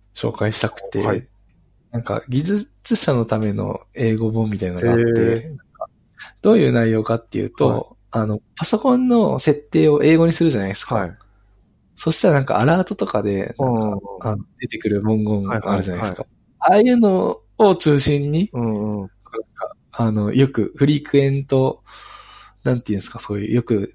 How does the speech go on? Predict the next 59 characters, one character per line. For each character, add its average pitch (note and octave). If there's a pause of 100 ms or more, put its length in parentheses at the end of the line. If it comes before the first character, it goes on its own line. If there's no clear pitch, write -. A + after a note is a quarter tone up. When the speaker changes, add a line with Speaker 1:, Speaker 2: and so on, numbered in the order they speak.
Speaker 1:
あ A2
る、 F#2+ (880)
エ C3+
フ B2+
エ A#2+
ー A#2
キ A#2+
ュ -
ー -
じ -
ゃ G2
な G2+
い G2+
け -
ど、 -
Speaker 2:
は A2
い -
は G2+
い。 -
Speaker 1:
な F#2+
ん -
か -
よ B2+
く A2+
あ G#2
る G2
パ -
タ G#2+
ー G2+
ン G2
み F#2+
た F#2
い -
な F2+
の G2
を -
い G2+
っ -
ぱ G2
い F#2+
紹 G2+
介 G2
し -
て - (140)
く -
れ G2
て G2
い F#2
る F#2
Speaker 2:
は B2
い -
は A2+
い。 -
う A2
ん G#2+
う -
ん。 G2+ (140)
Speaker 1:
本 A2
で、 -